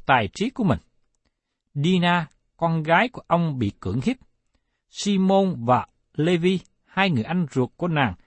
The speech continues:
đi vào thành Si-chem và tìm đến vị hoàng tử có trách nhiệm đã gây ra sự việc. Dù chàng này muốn kết hôn với nàng, nhưng họ viết rằng, và các con trai của Gia-cốp đã tiến hành một cuộc thảm sát,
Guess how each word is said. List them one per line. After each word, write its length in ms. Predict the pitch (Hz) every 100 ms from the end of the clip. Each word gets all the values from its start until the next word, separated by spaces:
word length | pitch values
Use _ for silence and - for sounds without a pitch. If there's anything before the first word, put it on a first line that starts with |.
| _ -
đi 200 | 160 190
vào 160 | 156 -
thành 200 | 139 92
Si-chem 840 | - 180 165 _ 180 175 170 131
và 120 | 123 - -
tìm 240 | 143 98
đến 180 | 127 226
vị 100 | 131 139
hoàng 260 | 147 131 107 -
tử 160 | 107 -
có 80 | 226
trách 200 | 240 -
nhiệm 260 | 123 110 110 - _ _
đã 240 | 117 110 139
gây 180 | 165 160
ra 240 | 151 170 156
sự 220 | - 117
việc. 200 | 107 - _ _ _ _ _ _ _ _ _ _ _ _
Dù 260 | 135 143 151 -
chàng 260 | 151 139
này 180 | 147 135
muốn 220 | 139 226 - -
kết 120 | 254 -
hôn 300 | - 190 175
với 120 | 226
nàng, 240 | 170 113 - _ _ _ _ _ _ _
nhưng 140 | 170 180
họ 360 | - 117 98 117 151
viết 240 | 269 -
rằng, 200 | 127 90 - _ _ _ _ _ _ _
và 100 | 104
các 200 | - 240 -
con 200 | 190 180
trai 320 | 185 185 180
của 180 | - 202
Gia-cốp 500 | 165 170 233 277 101
đã 120 | 117 -
tiến 140 | 262 -
hành 180 | 139
một 240 | 120 117 _
cuộc 260 | 98 -
thảm 260 | - 104 151
sát, 240 | - 165